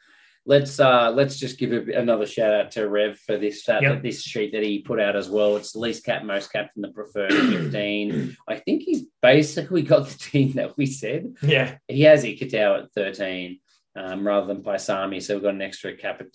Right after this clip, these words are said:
Speaker 1: cap, couple of caps there, or Parisi for yourself. So there's eleven caps less there. But we're looking at about four hundred and sixty caps for the side, which I think a year out from the World Cup's not too bad. You got another,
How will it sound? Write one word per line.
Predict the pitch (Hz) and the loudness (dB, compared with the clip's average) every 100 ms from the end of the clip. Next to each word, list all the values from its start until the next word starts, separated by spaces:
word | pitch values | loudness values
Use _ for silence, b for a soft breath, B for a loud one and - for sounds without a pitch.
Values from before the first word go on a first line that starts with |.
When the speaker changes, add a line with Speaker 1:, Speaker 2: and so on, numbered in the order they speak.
| - | -10
Speaker 1:
cap, | 104 - | -10 -8
couple | 104 101 | -10 -10
of | 95 | -6
caps | 101 - - | -6 -6 -8
there, | 95 95 | -6 -6
or | 90 | -8
Parisi | - 95 95 92 104 98 | -8 -8 -8 -8 -12 -10
for | |
yourself. | 95 95 - 95 92 | -10 -10 -4 -4 -4
So | - 92 | -12 -10
there's | 92 | -10
eleven | 92 95 92 90 | -8 -8 -8 -8
caps | 101 - | -10 -8
less | 107 98 - | -8 -8 -4
there. | 113 | -4
But | 113 127 | -2 -2
we're | |
looking | 160 208 208 | 0 -2 -2
at | 160 | 4
about | - - - | 4 4 0
four | 117 | -2
hundred | 110 101 - | -2 -4 -10
and | 101 | -14
sixty | - - 98 | -14 -18 -8
caps | 110 101 - | -6 -6 -10
for | 95 | -10
the | |
side, | - 113 120 127 B B | -2 2 2 -2 B B
which | 160 202 | 2 4
I | 185 | 4
think | 151 131 - - | 4 0 -2 -6
a | |
year | 123 117 110 98 | -4 0 2 2
out | 98 - | 0 -6
from | 110 | -8
the | 104 | -4
World | 98 95 110 | -4 -4 -4
Cup's | 104 - | -6 -6
not | 104 - | -10 -8
too | 101 | -6
bad. | 98 104 127 117 | -2 -2 -2 -2
You | |
got | 107 101 | -4 -2
another, | 101 98 98 95 | -2 2 2 0